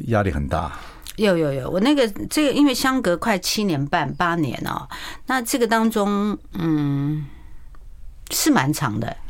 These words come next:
Speaker 2: 哦，是蛮长。
Speaker 1: 嗯。
Speaker 2: 撇开这个covid的关系，还有我自己事件的关系，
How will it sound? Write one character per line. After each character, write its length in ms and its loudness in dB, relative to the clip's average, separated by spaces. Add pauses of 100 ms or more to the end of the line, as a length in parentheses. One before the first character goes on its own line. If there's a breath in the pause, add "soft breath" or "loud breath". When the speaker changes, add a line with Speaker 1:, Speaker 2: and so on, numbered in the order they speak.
(120)
Speaker 2:
哦， 300 0
是 160 0
蛮 180 4
长。 200 0
Speaker 1:
嗯。 320 -10
Speaker 2:
撇 200 2
开 160 4
这 120 0
个 140 4
covid 380 4
的 120 4
关 260 4
系， 300 2
还 180 0
有 320 -2 (240 loud breath)
我 100 -2
自 140 0
己 100 4
事 240 2
件 200 2
的 80 2
关 200 2
系， 220 0